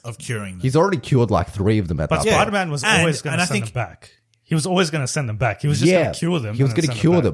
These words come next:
Speaker 3: back.
Speaker 2: but
Speaker 3: Yeah.
Speaker 2: Doctor Strange wanted to send them back straight away.
Speaker 3: Yeah,
Speaker 1: So
Speaker 3: that's
Speaker 1: wait,
Speaker 3: right.
Speaker 2: And
Speaker 1: what's
Speaker 2: th-,
Speaker 1: your
Speaker 2: he would have sent them back straight
Speaker 1: wait,
Speaker 2: away.
Speaker 1: what's your, what's your, where's your issue with, like, w-, are you arguing that there's a plot hole, or what are you saying?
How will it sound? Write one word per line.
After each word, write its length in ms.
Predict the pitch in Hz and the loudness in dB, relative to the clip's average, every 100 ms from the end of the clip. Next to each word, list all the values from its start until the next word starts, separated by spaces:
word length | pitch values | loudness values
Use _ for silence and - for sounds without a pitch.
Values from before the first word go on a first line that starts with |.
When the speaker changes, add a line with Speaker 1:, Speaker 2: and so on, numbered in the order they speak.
| 78 | 0
Speaker 3:
back. 20 | |
Speaker 2:
but 240 | 127 104 - | 0 0 -6
Speaker 3:
Yeah. 40 | 113 | 0
Speaker 2:
Doctor 260 | 143 143 | 0 0
Strange 300 | - 120 120 | 0 2 2
wanted 220 | 107 113 | 0 -2
to 80 | 95 | -2
send 200 | - 101 | -2 0
them 120 | 95 | 2
back 200 | 90 87 | 0 -2
straight 280 | - 117 95 | -2 0 0
away. 480 | 69 87 104 - - _ _ _ | 2 2 2 0 -12 _ _ _
Speaker 3:
Yeah, 120 | 202 147 | -2 0
Speaker 1:
So 100 | - | 2
Speaker 3:
that's 80 | |
Speaker 1:
wait, 80 | 185 | 2
Speaker 3:
right. 60 | 156 | 2
Speaker 2:
And 80 | 170 | 0
Speaker 1:
what's 120 | - | 2
Speaker 2:
th-, 80 | 233 | 2
Speaker 1:
your 40 | 160 | 2
Speaker 2:
he 60 | |
would 160 | 165 190 | 2 0
have 100 | 151 | 0
sent 220 | 143 139 | -2 -2
them 100 | 123 | 0
back 220 | 113 113 | 0 0
straight 280 | - 127 117 | 0 0 2
Speaker 1:
wait, 40 | |
Speaker 2:
away. 80 | 135 | 2
Speaker 1:
what's 200 | 113 98 | 2 2
your, 120 | 226 165 | 0 -2
what's 200 | 202 254 | -2 -2
your, 240 | 190 147 - _ 143 143 131 - - | -4 -8 -16 _ -20 -20 -20 -20 -16
where's 540 | 143 147 190 190 - | -6 0 2 2 2
your 340 | 147 131 123 - | 2 4 0 0
issue 260 | 139 - 117 | -2 0 -2
with, 220 | 110 - | -4 -2
like, 180 | 120 - | -4 -4
w-, 180 | 127 131 _ 117 | -14 -16 _ -2
are 80 | 127 | 0
you 240 | 139 139 | 2 4
arguing 360 | 131 147 160 143 | 4 4 2 2
that 120 | 123 | 2
there's 140 | 123 | 0
a 60 | 117 | 0
plot 260 | - 139 | -2 0
hole, 240 | 127 139 135 | 2 2 2
or 80 | 113 | 0
what 80 | |
are 40 | 151 | 0
you 60 | |
saying? 300 | 135 123 82 | 0 -4 -8